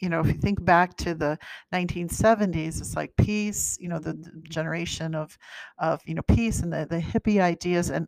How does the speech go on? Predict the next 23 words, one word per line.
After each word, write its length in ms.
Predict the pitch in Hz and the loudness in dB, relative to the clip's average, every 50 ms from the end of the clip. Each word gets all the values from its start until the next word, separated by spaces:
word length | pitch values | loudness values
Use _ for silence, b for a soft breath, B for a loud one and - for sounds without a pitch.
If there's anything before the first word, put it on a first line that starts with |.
| _ _ | _ _
and 400 | - 190 185 190 185 185 170 - - 170 | -2 0 0 0 0 -2 -4 -8 -10 -6
they 160 | - 185 240 | -2 -2 0
were 340 | 294 311 311 262 220 - - | 0 2 2 2 2 2 2
onto 260 | 165 170 175 180 180 | 0 -2 -2 -2 -4
something. 600 | - - - 156 151 - - - 135 139 - - 160 | -6 -6 -6 -8 -8 -6 -6 -8 -8 -8 -12 -10 -6
Those, 320 | - 160 170 175 170 - - B B B B B B B B B | -4 -2 -2 -4 -4 -6 -12 B B B B B B B B B
those 240 | - 180 196 170 175 | -2 -2 -2 -2 -2
light 220 | 175 175 175 175 - | -2 -2 0 0 0
workers 420 | 175 170 - - 160 156 151 - | -2 -2 -2 -2 -6 -6 -4 -4
were 120 | 160 151 - | -6 -6 -4
onto 300 | 147 156 156 156 - 175 | -4 -4 -4 -4 -4 -6
something 580 | - - 160 147 151 151 147 131 135 135 147 - | -6 -6 -8 -6 -6 -6 -6 -6 -6 -8 -4 0
that, 220 | 151 160 156 - _ _ _ _ - | 0 0 0 -2 _ _ _ _ -10
you 100 | 180 180 | -8 -4
know, 340 | 160 147 139 143 147 120 - _ _ _ | -2 -2 -2 -2 -4 -6 -10 _ _ _
the 80 | - 170 | -4 -2
fifth 260 | - - 226 220 - | -2 0 -2 -2 0
dimension 500 | - 226 208 190 185 175 - - 170 165 | 0 0 0 0 0 -2 -4 -6 -6 -4
does 300 | 165 160 160 170 - - | -2 -2 -4 -4 -6 -8
reside 680 | 165 156 151 147 147 160 165 - 147 147 151 151 - - - | -8 -8 -8 -8 -10 -8 -4 -2 -2 0 -2 -4 -8 -12 -10
in, 340 | 170 160 151 147 147 147 156 - B B B B B B B _ - | -6 -6 -4 -4 -6 -8 -10 -14 B B B B B B B _ -6
in 180 | 170 165 165 175 | -4 -4 -2 -2
love, 520 | 190 208 170 - - - - _ - _ | -2 -4 -4 -6 -8 -12 -14 _ -20 _